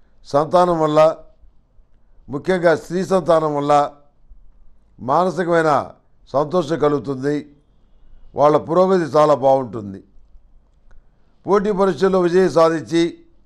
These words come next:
మంచి ఉద్యోగాన్ని సంపాదిస్తారు. వైద్య విద్యలోనూ, సాంకేతిక విద్యలోనూ, చార్టర్డ్ అకౌంటెంట్స్ సంబంధించిన విషయంలోనూ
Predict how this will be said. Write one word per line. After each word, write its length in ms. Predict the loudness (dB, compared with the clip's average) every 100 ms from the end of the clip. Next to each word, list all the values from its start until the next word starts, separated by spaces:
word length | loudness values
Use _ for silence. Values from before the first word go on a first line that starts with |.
| _ -20 -18 -8
మంచి 220 | -4 -2
ఉద్యోగాన్ని 540 | -4 0 2 2 2
సంపాదిస్తారు. 840 | 0 0 2 2 0 -2 -2 -4 -10 -20 -20 _ _ _ _ _ -2
వైద్య 340 | 0 2 2
విద్యలోనూ, 680 | 0 2 2 2 2 0 -4 -14 -18 -20 -20 -20 -20 -20 -20 -20 -20 -20 -20 -20 -20 -20
సాంకేతిక 540 | -2 2 4 2 2 2
విద్యలోనూ, 680 | 2 2 2 2 0 -2 -10 -20 -20 -20 -20 -18 -18 -20 -20 -18 0
చార్టర్డ్ 320 | 4 4 4 0
అకౌంటెంట్స్ 680 | 2 0 0 -2 -2 -6 -6 -14 -4
సంబంధించిన 440 | -2 0 -2 -2
విషయంలోనూ 680 | -4 -2 0 2 2 0 -2